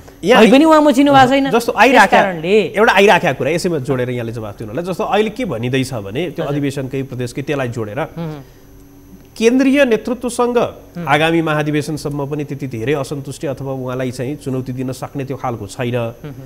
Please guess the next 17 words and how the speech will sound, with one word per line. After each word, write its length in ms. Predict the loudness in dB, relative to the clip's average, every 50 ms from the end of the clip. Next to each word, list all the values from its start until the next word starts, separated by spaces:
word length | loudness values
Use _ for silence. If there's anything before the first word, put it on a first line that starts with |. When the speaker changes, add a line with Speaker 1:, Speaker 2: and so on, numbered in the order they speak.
| -20 -20 -20 -10 -6
Speaker 1:
तर 80 | -6 -6
त्यसपछि 560 | 0 2 2 2 2 0 -2 0 2 0 0
स्थापित 360 | 2 2 2 2 2 -2 -4
हुने 160 | -2 -2 -2
नेतामा 420 | 0 0 0 0 0 0 0 -2 -4
चाहिँ 180 | -4 -6 -6
एक 100 | -6 -6
प्रकारको 340 | -6 -4 -4 -4 -4 -4 -8
प्रतिस्पर्धा 560 | -10 -10 -8 -8 -10 -8 -8 -10 -10 -10 -10
छ 120 | -6 -4 -4
नेकपा 380 | -2 -2 -2 -4 -4 -6 -6
एमालेभित्र। 600 | -6 -4 -4 -2 -2 -2 -4 -6 -8 -8 -6 -6
Speaker 2:
उहुँ। 600 | -4 -4 -6 -8 -10 -12 -14 -12 -12 -14 -16 -18 -14 -6 -4
Speaker 1:
र 180 | -4 -4 -2 0
अहिले 380 | 4 4 6 6 4 2 0 0
जो 200 | 0 0 -2 -2
स-, 200 | -2 -4 -12